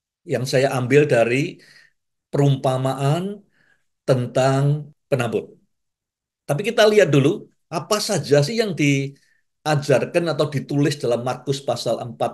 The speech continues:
ini. Ada empat tema utamanya. Yang pertama adalah perumpamaan tentang penabur. Ya, nanti kita akan bahas, eh, setelah ini. Yang kedua, per-, perumpamaan tentang pelita.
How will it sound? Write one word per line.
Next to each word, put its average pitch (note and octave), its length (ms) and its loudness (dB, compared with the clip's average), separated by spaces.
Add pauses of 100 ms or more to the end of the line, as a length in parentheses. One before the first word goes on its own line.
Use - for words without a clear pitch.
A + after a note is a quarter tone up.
ini. B2 240 -2
Ada A2+ 240 -8
empat B2 400 -6
tema B2 320 0
utamanya. A#2 640 -2 (1300)
Yang C3 240 0
pertama C#3 640 2
adalah C#3 560 0
perumpamaan C3+ 800 -2
tentang B2 640 -4
penabur. B2 640 0 (240)
Ya, G#2 160 -12
nanti G2+ 240 -12
kita A2 240 -2
akan A2 240 -6
bahas, A2 580 -8
eh, G2+ 140 -6
setelah G#2+ 260 -8 (100)
ini. G2 280 -12 (960)
Yang F3 180 2 (140)
kedua, D#3+ 260 4 (260)
per-, - 280 -2 (320)
perumpamaan E3+ 880 -2
tentang C#3+ 640 -2
pelita. D#3 640 -2